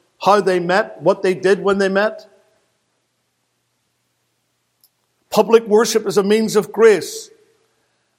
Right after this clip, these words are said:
and we ought to be there if at all humanly possible.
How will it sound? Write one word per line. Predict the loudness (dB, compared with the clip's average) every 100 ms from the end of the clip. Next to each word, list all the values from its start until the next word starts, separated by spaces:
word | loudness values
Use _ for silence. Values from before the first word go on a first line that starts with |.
| _
and | 0 0 2
we | 0
ought | 4 2 2 -4
to | -4
be | -2 0 2 2
there | 2 4 4 2 0
if | 0
at | 2
all | 4 6 6 4
humanly | 2 -2 0 0 -2
possible. | 0 0 0 -4 -8 -8 -10